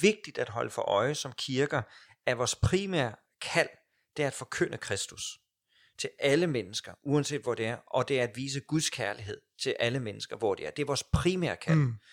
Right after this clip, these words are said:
Speaker 1: Og, og kirken er kaldet til at være lys og salt. Det vil sige, at ved
Speaker 2: Mm.
Speaker 1: at leve den kærlighed ud,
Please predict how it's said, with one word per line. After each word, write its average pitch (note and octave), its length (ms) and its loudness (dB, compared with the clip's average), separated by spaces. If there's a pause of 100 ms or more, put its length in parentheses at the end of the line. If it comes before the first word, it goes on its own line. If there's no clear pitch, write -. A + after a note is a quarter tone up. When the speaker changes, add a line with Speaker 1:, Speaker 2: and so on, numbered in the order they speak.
(440)
Speaker 1:
Og, - 180 4 (120)
og B2+ 160 -2
kirken F3 360 4
er C#3+ 40 6
kaldet D3 340 0
til D3+ 80 -2
at B2+ 60 -4
være C3 80 -4
lys D3+ 400 -4
og - 160 -6
salt. - 420 2 (180)
Det C#3 80 -8
vil C3 100 -4
sige, D3+ 320 -2
at - 60 -2 (100)
ved E3 100 4
Speaker 2:
Mm. E3 60 6
Speaker 1:
at A2+ 160 2
leve D3 500 2
den C3+ 160 -2
kærlighed B2 640 -4
ud, E3 200 0